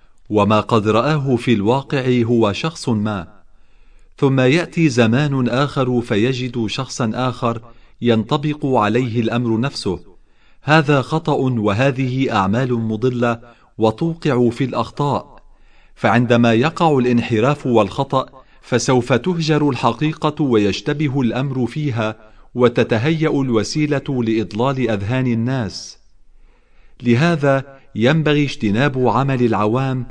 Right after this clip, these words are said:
والاستسلام للشائعات العامية بشدة، وليكن العمل علمياً قوياً موثقاً بالمدارك والأسانيد،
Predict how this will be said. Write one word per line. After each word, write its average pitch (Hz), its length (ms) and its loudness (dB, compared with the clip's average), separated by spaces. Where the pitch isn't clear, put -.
والاستسلام 117 1000 0
للشائعات 120 880 0
العامية 113 720 -2
بشدة، 110 680 -4
وليكن 131 640 2
العمل 135 520 2
علمياً 123 840 0
قوياً 123 600 -2
موثقاً 131 600 0
بالمدارك 117 840 0
والأسانيد، 117 1000 -2